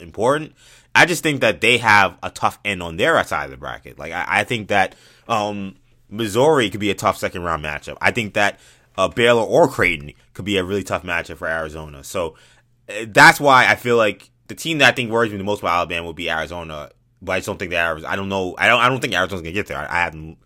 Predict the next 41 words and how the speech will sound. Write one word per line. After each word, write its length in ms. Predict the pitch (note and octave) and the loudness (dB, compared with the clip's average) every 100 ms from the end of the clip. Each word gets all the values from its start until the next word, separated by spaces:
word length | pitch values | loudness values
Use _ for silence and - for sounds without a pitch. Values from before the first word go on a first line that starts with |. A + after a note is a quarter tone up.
| _ _ | _ _
falling, 460 | - G#2 F#2 E2 D2 | -6 -4 -4 -6 -10
uh, 140 | D#2+ | -12
just 200 | D#2 F2 | -14 -18
a 40 | |
little 120 | E2+ D2+ | -16 -16
bit 140 | C#2+ | -18
short. 360 | - B2 F#2 - _ _ _ _ _ _ - _ - | -14 -10 -10 -12 _ _ _ _ _ _ -10 _ -4
And 180 | G#2 G#2+ | -2 -2
then 100 | G#2+ | -4
for 120 | G2 | -6
me, 460 | G2 C3+ B2 A2 _ _ _ _ _ _ _ | -2 2 2 0 _ _ _ _ _ _ _
so 140 | - C3+ | -2 0
you 80 | |
say 220 | E3 A#3 G#3+ | 4 4 4
Purdue, 600 | - D3+ B2 D3+ D#3+ D3 _ _ _ | 2 -2 0 0 0 -4 _ _ _
and 280 | A#2 A#2+ B2 | 2 4 6
I 80 | C3+ | 4
get 240 | C3 B2+ | 6 6
it. 240 | B2+ B2 - - | 6 0 -6 -10
I 60 | |
mean, 560 | G#2 G#2 G2+ G2 F#2+ D#2 | -6 -6 -6 -8 -12 -12
Duke 300 | G#2+ A#2+ A2+ | -6 -6 -6
is 100 | G2 | -6
on 120 | G#2+ | -4
that 200 | G2+ G2+ | 0 -2
top 300 | - G2+ G2 | 2 2 2
end 180 | G#2+ G#2 | -4 -8
of 60 | G2 | -10
the 80 | |
bracket. 580 | F2 F#2+ F#2+ F#2 F#2+ F#2 _ _ _ _ _ _ _ _ _ _ _ _ _ | -6 0 0 0 -6 -8 _ _ _ _ _ _ _ _ _ _ _ _ _
I'm 280 | B2+ F3 F3+ | 0 0 -2
not 180 | F3+ F3+ | -6 -6
as 100 | D#3+ | -6
concerned 560 | E3 D3 - E3 E3+ | -8 -8 -6 -4 -4
about, 440 | D#3 D#3 D#3 C#3 _ _ | -2 0 0 -2 _ _
I, 100 | D#3+ F3+ | 4 8
I 80 | G#3+ | 8
think 160 | G#3+ | 8
Memphis 380 | D3+ C#3+ C3+ G2 | 6 4 2 -4
would 180 | A2 F#2+ | -4 -2
give 260 | A#2 G2+ | -2 -2